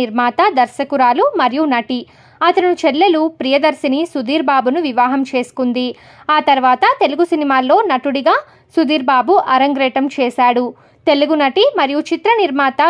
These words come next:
విజయ్ నిర్మల మహేష్ బాబుకి సవతి తల్లి అవుతుంది. నటుడు నరేష్ అతనికి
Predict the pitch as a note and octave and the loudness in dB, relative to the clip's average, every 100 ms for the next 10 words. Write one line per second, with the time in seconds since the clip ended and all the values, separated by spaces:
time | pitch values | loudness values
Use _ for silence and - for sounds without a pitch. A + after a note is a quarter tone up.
0 | C4 B3 D#4 F4 D4+ B3 B3+ D4 B4+ - | 0 -2 0 0 0 -2 0 0 -2 -6
1 | - B3 C4 F#4 F#4+ D#4+ C4 A#3+ - A#4+ | -8 -2 0 0 0 0 -2 -2 -2 0
2 | D#4 A#3+ A#3 B3+ C4+ C4+ C4 B3 C4 B3 | 0 -2 -2 -2 0 0 0 0 -4 -4
3 | B3+ B3 - - _ C#4 C#4 D4+ D4+ C#4 | -4 -8 -12 -20 _ -2 0 0 0 0
4 | B3 E4 - - C#4+ C#4 B3+ D#4+ | 2 0 0 -2 -2 0 -2 0